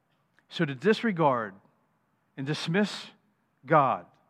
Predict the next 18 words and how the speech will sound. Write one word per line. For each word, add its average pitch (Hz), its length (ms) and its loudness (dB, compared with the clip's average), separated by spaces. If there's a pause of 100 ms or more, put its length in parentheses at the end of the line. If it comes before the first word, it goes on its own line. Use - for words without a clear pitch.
(480)
forfeits 190 560 2
our 156 140 0
right 127 340 -2 (300)
to 143 100 -10
what 143 300 0
he 156 160 -8
gave 135 320 -8
us - 120 -20 (1080)
as 123 240 -10
the 135 80 -10
source, 143 460 -4 (800)
life. 120 400 -4 (1400)
Now, 135 200 -6
many 185 260 2
of 208 60 0
you 202 140 2
are 170 60 0
familiar 160 640 2